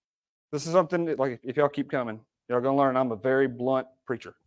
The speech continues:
God don't care about what you're feeling in the moment. God cares about changing something inside of you that is gonna bring him closer to him. And if it means that he has to convict you, if it means that he has to hurt your feelings, if it means that he has to break something off of you, he's gonna do it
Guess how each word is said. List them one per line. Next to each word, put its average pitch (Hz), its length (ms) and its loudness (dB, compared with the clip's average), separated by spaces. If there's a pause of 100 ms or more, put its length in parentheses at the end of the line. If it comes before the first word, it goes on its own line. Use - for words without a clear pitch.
(1300)
God 170 260 12
don't 170 220 6
care 156 200 6
about 120 260 4
what 131 200 2
you're 143 100 2
feeling 120 360 0
in 117 100 -4
the 120 60 -4
moment. 104 320 -6 (1000)
God 147 180 10
cares 151 240 6
about 131 220 4
changing 175 420 2
something 180 340 0
inside 175 380 8
of 131 100 0
you 131 120 2
that 131 120 2
is 127 120 -4
gonna 135 160 0
bring 135 180 2
him 135 160 -4
closer 160 400 4
to 170 160 0
him. 147 280 2
And 131 80 0
if 135 100 -8
it 139 100 2
means 160 320 2
that 160 140 0
he 170 60 2
has 156 200 6
to 135 80 -6
convict 147 540 0
you, 180 160 6
if 160 100 2
it 147 100 0
means 147 280 2
that 147 100 0
he 139 80 2
has 139 200 2
to 135 60 -8
hurt 143 240 0
your 131 120 -2
feelings, 170 500 2
if 135 120 -4
it 135 60 0
means 147 300 2
that 147 120 0
he 147 60 -2
has 156 180 6
to 135 100 2
break 151 280 8
something 151 320 2
off 165 180 8
of 170 140 -6
you, 196 160 4
he's 202 300 4
gonna 208 380 8
do 190 240 10
it 151 140 4